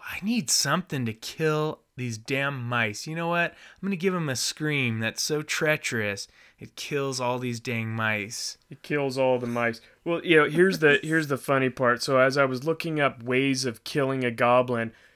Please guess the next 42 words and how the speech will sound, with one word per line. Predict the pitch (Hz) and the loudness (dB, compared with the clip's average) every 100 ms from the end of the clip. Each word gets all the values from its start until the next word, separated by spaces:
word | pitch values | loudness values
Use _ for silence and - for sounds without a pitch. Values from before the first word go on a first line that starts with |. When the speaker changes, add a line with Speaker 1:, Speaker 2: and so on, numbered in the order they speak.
| _ _ _ | _ _ _
Speaker 2:
for | _ 160 | _ -6
some | 147 185 175 | 0 2 4
odd | 165 151 | 4 4
reason, | 156 175 143 | 4 4 4
I | 127 | 4
was | 123 120 | 4 4
having | 139 127 123 | 4 4 4
a | |
hard | 120 127 120 | 4 4 4
time | - 127 120 | 0 -2 -2
finding | - 135 135 131 120 120 - _ - | -2 0 2 0 0 -2 -8 _ -6
Speaker 1:
Yeah, | 175 220 | 2 4
I | |
Speaker 2:
stuff | 160 123 | 4 4
Speaker 1:
couldn't | 302 - | 4 0
Speaker 2:
on | |
how | 120 | 6
Speaker 1:
find | 214 233 | 6 6
Speaker 2:
to | 247 | 4
Speaker 1:
anything | 247 240 247 240 | 0 0 0 0
either. | 285 277 131 123 117 113 _ | -2 -2 -2 -2 -4 -8 _
It's | - | -8
like, | 170 | 0
Speaker 2:
Yeah, | 190 | 2
Speaker 1:
what | 214 226 | 4 4
Speaker 2:
so | 170 | 4
Speaker 1:
the | 165 | 6
Speaker 2:
it | |
was | 160 | 4
Speaker 1:
heck? | 131 | 2
Speaker 2:
funny. | 202 208 135 113 _ _ _ | 2 2 0 -4 _ _ _
So | - 165 | -4 4
I | 156 151 - _ _ _ - | 4 4 -6 _ _ _ 0
went | 165 170 | 4 6
on | 185 185 | 6 4
to | 175 156 139 - _ | 4 6 4 2 _
some | - - 151 135 | -6 0 0 4
Yahoo | 143 160 180 156 135 | 4 6 4 2 0
answers | - 135 131 123 131 127 120 | 2 0 0 0 0 0 2
that | 127 117 - | 0 0 0
people | 135 120 120 | -4 -2 -4
had, | 113 120 120 139 | 0 2 2 0